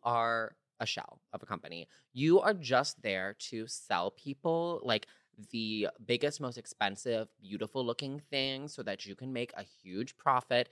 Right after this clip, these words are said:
and you don't actually have the electronics that people need. So I had to go to three, three Best Buy stores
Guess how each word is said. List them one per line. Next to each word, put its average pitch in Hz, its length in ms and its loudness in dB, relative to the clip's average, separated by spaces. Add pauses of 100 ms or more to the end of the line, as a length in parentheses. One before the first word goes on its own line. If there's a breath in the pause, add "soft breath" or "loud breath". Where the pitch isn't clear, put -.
(240 soft breath)
and 131 100 0
you 117 60 0
don't 131 300 2
actually 127 360 2
have 101 400 -2
the 107 180 -6
electronics 95 760 -4
that 98 280 -2
people 98 500 -2 (140)
need. 143 400 -6 (280)
So 113 260 2
I 113 140 2
had 147 220 -6
to - 80 -14
go 120 140 0
to 104 180 -12
three, 104 520 -4 (420)
three 107 480 4
Best 147 320 4
Buy 104 160 -2
stores 90 500 -10